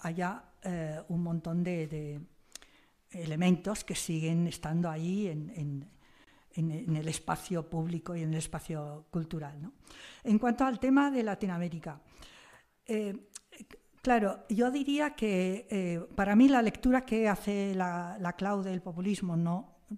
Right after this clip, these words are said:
yo no la comparto, porque me parece que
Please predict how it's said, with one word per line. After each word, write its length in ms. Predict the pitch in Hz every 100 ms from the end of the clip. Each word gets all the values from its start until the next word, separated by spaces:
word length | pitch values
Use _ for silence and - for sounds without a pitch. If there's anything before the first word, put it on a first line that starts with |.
| -
yo 340 | - 175 196 185
no 180 | 180 180
la 140 | 170
comparto, 680 | 175 165 175 185 - 262 -
porque 240 | - 165 175
me 140 | 175
parece 360 | 165 180 - 185
que 240 | 175 160